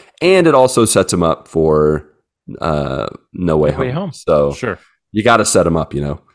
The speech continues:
Speaker 1: And it's gonna be the same thing when we get to Multiverse of Madness. Right before that, we're gonna watch the X-Men, uh, quadrilogy, I guess, or quintilogy, or we're gonna watch some of the X-Men movies just to,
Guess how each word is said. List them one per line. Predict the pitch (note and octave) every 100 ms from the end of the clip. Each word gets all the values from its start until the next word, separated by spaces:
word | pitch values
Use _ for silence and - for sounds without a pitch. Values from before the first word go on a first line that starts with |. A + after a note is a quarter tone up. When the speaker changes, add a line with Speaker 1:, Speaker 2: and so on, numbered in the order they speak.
| _ G2+
Speaker 1:
And | A2
it's | -
gonna | F#3
be | C#3
the |
same | A#2+ C3+ A#2
thing | C#3 G#2+
when | G2+
we | G#2
get | A2+ G#2 -
to | G2+ F#2
Multiverse | F#2 F#2+ F#2 F2 F2
of | D#2+
Madness. | F#2 F2+ D#2 - -
Right | F#2 F#2+
before | F2+ F2+ E2+
that, | F#2+ F2 -
we're | E2+
gonna | E2
watch | D#2 D#2 -
the | -
X-Men, | D2+ - - D2 C#2+ C#2+ - _ _ _ _ -
uh, | D2 C2 C2+ D#2 - _ _ _ - _ _ _
quadrilogy, | E2 D2+ D#2+ D#2 D#2 C#2
I | D2
guess, | C#2 - - _ _ _ _ -
or | - C2+
quintilogy, | - D#2+ - D2 C#2+ D2 C#2+ C#2+
or | C#2 D2 -
we're | F2
gonna | D#2
watch | D#2 -
some | E2
of |
the | D2
X-Men | - - D2
movies | C#2+ D2 -
just | A2+ -
to, | F2